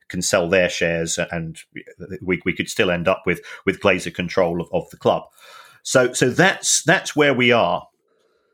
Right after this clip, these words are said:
in terms of, uh, sort of the concept of a hostile takeover. In the case of Manchester United, Manchester United has six hundred and fifty million dollars worth of loans,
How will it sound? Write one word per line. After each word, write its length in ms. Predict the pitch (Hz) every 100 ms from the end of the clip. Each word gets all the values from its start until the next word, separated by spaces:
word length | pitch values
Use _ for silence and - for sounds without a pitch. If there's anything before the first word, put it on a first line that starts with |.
| _ _ - 104
in 140 | 95
terms 340 | 113 104 95
of, 340 | 95 85 80 -
uh, 80 | 92
sort 220 | - -
of 40 | -
the 80 | -
concept 600 | - 110 104 - - -
of 80 |
a 60 | 82
hostile 380 | 90 - 85 80
takeover. 520 | 92 82 - 78 - - - - -
In 240 | 127 196 254
the 80 |
case 360 | 247 190 170 -
of 120 | 127
Manchester 560 | 110 101 95 82 - 95
United, 520 | 92 82 - 73 -
Manchester 640 | 98 101 147 165 151 - 127
United 520 | 98 80 - 90 85 -
has 380 | 95 95 - - - _ - -
six 380 | - 160 160 -
hundred 360 | 131 120 107
and 120 | 107
fifty 320 | 98 101 - 101
million 420 | 95 92 90 87
dollars 400 | 101 90 85 -
worth 220 | 87 -
of 140 | 80
loans, 400 | 78 80 85 90